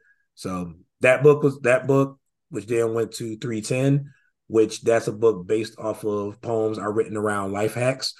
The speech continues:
that are easily acceptable and easy to do, and just basing poems off of that. From three ten became another chapbook,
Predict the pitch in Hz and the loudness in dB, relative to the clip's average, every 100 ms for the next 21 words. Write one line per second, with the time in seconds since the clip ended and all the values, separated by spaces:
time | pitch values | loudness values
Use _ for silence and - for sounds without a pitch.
0 | - _ _ 113 107 101 101 95 90 _ | -20 _ _ 2 2 2 0 -2 -6 _
1 | _ _ _ _ _ - 123 123 120 120 | _ _ _ _ _ -8 -4 -2 -2 -2
2 | 110 139 123 113 117 117 104 110 113 104 | -2 -2 -4 -4 -4 -4 -4 -6 -6 -6
3 | 101 110 113 110 - _ _ 104 104 104 | -2 0 0 -6 -12 _ _ -4 -2 0
4 | 98 104 107 101 104 98 98 95 107 113 | 0 0 0 -4 -4 -4 -6 -4 -2 -2
5 | 113 _ _ _ 101 90 117 110 123 113 | -4 _ _ _ -12 -6 -6 -4 0 0
6 | 113 110 113 107 101 127 123 - 107 - | 0 -2 -2 -2 -2 -2 0 -2 -4 -6
7 | 98 98 - | -8 -8 -12